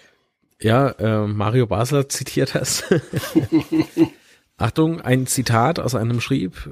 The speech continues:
ähm, das, äh, wie folgt klingt. Moment, ich muss mir die richtige Passage jetzt raussuchen.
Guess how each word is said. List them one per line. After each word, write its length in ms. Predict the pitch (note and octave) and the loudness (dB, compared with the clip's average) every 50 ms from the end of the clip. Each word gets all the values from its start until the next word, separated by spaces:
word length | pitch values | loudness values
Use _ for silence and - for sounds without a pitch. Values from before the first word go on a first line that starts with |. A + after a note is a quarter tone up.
| - - | -8 -6
ähm, 560 | B2+ B2 B2 B2+ B2+ B2+ B2 B2+ B2+ B2+ A#2+ - _ _ _ _ _ _ _ _ _ _ _ _ _ _ _ _ _ _ _ _ _ _ _ _ _ _ _ _ _ _ - - - _ _ _ _ _ _ _ _ _ _ _ _ _ _ _ _ _ _ _ - _ - | -2 0 0 2 2 2 0 0 -2 -2 -4 -6 _ _ _ _ _ _ _ _ _ _ _ _ _ _ _ _ _ _ _ _ _ _ _ _ _ _ _ _ _ _ -20 -20 -20 _ _ _ _ _ _ _ _ _ _ _ _ _ _ _ _ _ _ _ -20 _ -20
das, 520 | - F#2 A#2 A#2+ A#2+ A#2 G#2+ - - - - | -18 -14 -2 0 0 2 2 0 0 0 0
äh, 260 | A#2+ A#2+ A#2 A2+ G#2+ | 4 4 4 4 4
wie 80 | A2 G#2 | 2 0
folgt 300 | - - A#2 A2 - - | 0 0 0 0 0 -4
klingt. 440 | - C#3+ D3 D#3+ A3 A#3 - - | 0 0 0 0 0 -4 -4 -4
Moment, 300 | - A#2+ A#2 B2 D3+ D#3 | -4 -2 0 0 0 0
ich 160 | C#3+ B2 - - | -4 -4 -2 -2
muss 160 | C#3+ B2+ - | -2 -2 0
mir 80 | C#3 | -2
die 100 | B2+ B2 | -2 0
richtige 320 | A#2 B2 B2+ - - - - | 0 0 -2 -2 -4 -8 -6
Passage 460 | - A#2 G#2+ G#2+ C3 C#3 D3 C#3 C3+ | -4 -2 -2 0 0 0 2 2 2
jetzt 180 | A#2 G#2+ - - | 0 0 -2 -4
raussuchen. 460 | E2 F#2 - - - F#2 F2+ F#2 | -6 -8 -8 -8 -10 -10 -12 -12